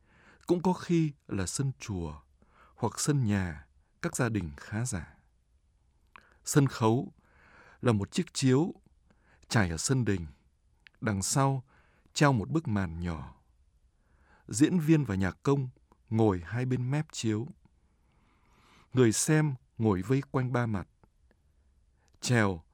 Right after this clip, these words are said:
diễn theo lối ước lệ. Cảnh được thể hiện trong ngôn ngữ và động tác của diễn viên, khi là sông, núi, khi là trời, đất. Diễn viên dùng chiếc quạt,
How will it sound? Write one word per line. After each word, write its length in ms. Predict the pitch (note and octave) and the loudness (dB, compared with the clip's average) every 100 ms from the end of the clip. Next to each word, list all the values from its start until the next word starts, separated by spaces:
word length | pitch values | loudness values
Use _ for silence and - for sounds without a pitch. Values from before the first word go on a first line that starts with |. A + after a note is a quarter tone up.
| _ _ | _ _
diễn 340 | - B2+ - D#3+ | -2 0 0 -2
theo 180 | C3+ | -2
lối 160 | A#2+ B2+ | 0 2
ước 200 | D#3+ D#3+ | 0 -2
lệ. 220 | G2 F#2 - - _ _ _ _ _ _ _ _ _ _ | -2 -4 -8 -18 _ _ _ _ _ _ _ _ _ _
Cảnh 320 | C3+ A#2+ F#2+ D#2 _ _ - | 4 4 2 -6 _ _ -2
được 240 | C3+ - | -2 0
thể 120 | A2 | -2
hiện 360 | G2+ A#2 A#2+ - | 2 2 2 0
trong 200 | D#3 D3+ | 0 4
ngôn 260 | D#3 D3 | 4 4
ngữ 280 | C#3 - F#3+ - - | 2 0 -2 -6 -2
và 100 | A2 | 4
động 260 | A2+ - | 4 2
tác 200 | - F3+ | -2 -2
của 120 | - | -2
diễn 260 | F2 A#2+ D3 | -4 -2 0
viên, 320 | C#3 D3 C#3+ C3+ _ _ _ _ _ - - | 2 2 2 -6 _ _ _ _ _ -20 -8
khi 180 | - D3 | 2 4
là 160 | G#2+ | 4
sông, 400 | E2+ - C#3+ C#3+ C3+ _ - | 0 2 2 0 -6 _ -4
núi, 500 | A#2 B2 C3 F3 G#3+ _ _ _ _ | 2 4 2 0 -6 _ _ _ _
khi 180 | - C#3+ | -2 0
là 160 | A2+ F2 | 2 0
trời, 420 | - G#2 F#2 E2+ E2 _ _ _ - | -2 -2 0 -4 -10 _ _ _ -4
đất. 240 | D3 E3 _ _ _ _ _ _ _ _ _ - _ _ _ A2 | 0 0 _ _ _ _ _ _ _ _ _ -20 _ _ _ 2
Diễn 240 | C#3 E3 | 4 4
viên 320 | D3+ D#3+ D3+ - _ | 6 4 4 -4 _
dùng 280 | A2+ B2 G#2+ | -2 0 2
chiếc 260 | - F#3 - | 0 -4 0
quạt, 260 | A#2 F#2 | 2 2